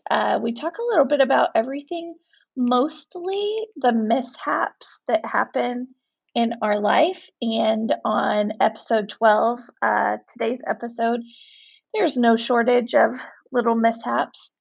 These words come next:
Uh, we have a few stories to <laughs> tell you guys, so we're excited about this episode. I was really excited about this episode last week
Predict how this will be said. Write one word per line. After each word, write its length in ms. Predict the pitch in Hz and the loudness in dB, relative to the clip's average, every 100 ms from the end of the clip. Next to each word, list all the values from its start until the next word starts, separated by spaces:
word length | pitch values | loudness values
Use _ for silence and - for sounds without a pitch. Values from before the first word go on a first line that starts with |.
| - | -8
Uh, 260 | 220 220 247 | -4 -2 -2
we 120 | 247 | -4
have 120 | 233 | -6
a 60 | 240 | -8
few 220 | - 233 | -8 -8
stories 460 | - 226 214 247 | -4 -4 -2 -4
to 100 | - | -6
<laughs> 140 | 262 - | -10 -8
tell 100 | 269 269 | -8 -6
you 140 | 262 - - | -8 -6 0
guys, 320 | 226 240 302 - | 2 2 -2 -8
so 300 | - 220 214 - - _ | -4 -2 -4 -10 -20 _
we're 200 | - 233 | -4 -2
excited 480 | - - 233 226 233 | -2 0 2 2 2
about 280 | 233 254 - | 2 2 0
this 180 | 262 - | -4 -2
episode. 580 | - 233 233 233 240 - - - - _ - | -4 -4 -4 0 2 0 -4 -20 -20 _ 0
I 60 | |
was 200 | 269 247 | 2 2
really 440 | 247 269 370 440 294 | 0 0 2 2 0
excited 440 | 240 262 240 233 | 0 0 0 0
about 280 | 220 220 220 | 2 2 0
this 180 | 262 - | -4 -6
episode 600 | 220 - - 220 220 226 - _ _ _ _ _ | -6 -8 -4 -2 0 -4 -10 _ _ _ _ _
last 480 | - 220 220 - - | -2 0 0 -4 -12
week 320 | 269 403 359 | -6 -2 -2